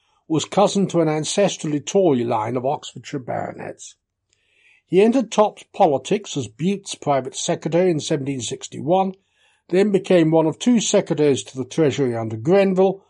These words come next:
where he designed the Stamp Act before losing office with Grenville. As a Lord of the Treasury in the late seventeen sixties, Jenkinson befriended North, then was an increasingly important communications link between the King and North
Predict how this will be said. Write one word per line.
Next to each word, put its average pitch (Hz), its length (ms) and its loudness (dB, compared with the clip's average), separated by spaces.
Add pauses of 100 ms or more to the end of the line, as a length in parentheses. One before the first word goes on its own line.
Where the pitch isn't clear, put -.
(260)
where 151 220 2
he 139 80 2
designed 139 440 2
the 120 60 -8
Stamp - 560 -2
Act 127 440 -8
before 135 400 -2
losing 123 340 0
office 127 400 -4
with 123 120 -14
Grenville. 151 520 -2 (840)
As 151 100 -4
a 151 60 4
Lord 226 320 4
of 208 120 -8
the 165 100 -6
Treasury 160 480 2
in 131 60 0
the 131 80 -2
late 135 220 0
seventeen 120 500 -4
sixties, 202 640 -2 (400)
Jenkinson 160 640 0
befriended 117 640 -2
North, 190 500 2 (520)
then 185 240 2
was 156 160 0
an 151 80 0
increasingly 156 640 2
important 147 520 -2
communications 156 960 0
link 131 280 -4
between 131 380 -2
the 131 80 -4
King 170 420 -2
and 117 180 -8
North 117 440 -2